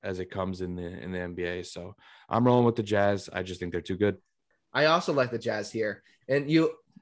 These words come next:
Speaker 2: when we're talking about the Jazz, you know, you have those key players that we talked about. Uh, they also have Bogdanovich. They also have Joe Ingles coming off the bench. One, one through eight, they have one of the best rosters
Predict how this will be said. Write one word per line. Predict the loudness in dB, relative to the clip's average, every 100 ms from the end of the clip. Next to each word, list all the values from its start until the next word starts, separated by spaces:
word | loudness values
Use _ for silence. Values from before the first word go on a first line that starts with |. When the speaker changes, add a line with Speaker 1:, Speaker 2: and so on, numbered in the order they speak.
| _
Speaker 2:
when | 2
we're | 4
talking | 4 4 4
about | 2
the | 0
Jazz, | 2 4 2 0 -8 _ _ _ _ _
you | -2
know, | 0
you | 4
have | 4 4
those | 2
key | 2 -6
players | -2 0 0 0
that | -4
we |
talked | -4 -8 -6
about. | -6 -4 -6 -12 _ _
Uh, | -4
they | 4 6
also | 6 4 0
have | -2 0 -2 -4 -6
Bogdanovich. | -6 -4 -2 0 2 2 2 0 0
They | 2
also | 2 0
have | -2 -2 -2
Joe | 0 2
Ingles | 2 0 2 0 -2
coming | -2 0
off | 0 0
the | 0
bench. | 0 0 -4 -12 -4
One, | 6 8 8 4
one | 4 4
through | 2 -2 -2 0
eight, | 2 4 2 0
they | 0
have | 2 0 0
one | 0
of | -2
the |
best | -2 -4 -4 -4
rosters | -2 -2 -4 -4 -4 -4 -12 -18